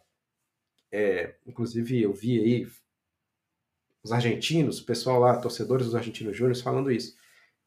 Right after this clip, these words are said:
O Vicharba, ele é um jogador que depende muito do técnico.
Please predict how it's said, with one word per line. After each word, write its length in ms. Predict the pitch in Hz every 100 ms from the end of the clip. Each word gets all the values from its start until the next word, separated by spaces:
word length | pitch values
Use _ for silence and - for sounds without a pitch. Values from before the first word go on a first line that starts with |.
| _
O 100 | 131
Vicharba, 640 | 139 147 143 160 165 123 -
ele 140 | 135
é 40 | 160
um 80 |
jogador 340 | 156 147 127 143
que 80 | 143
depende 460 | 147 151 160 139
muito 640 | 120 120 175 170 117 95 -
do 120 | - 139
técnico. 640 | - 110 104 - - -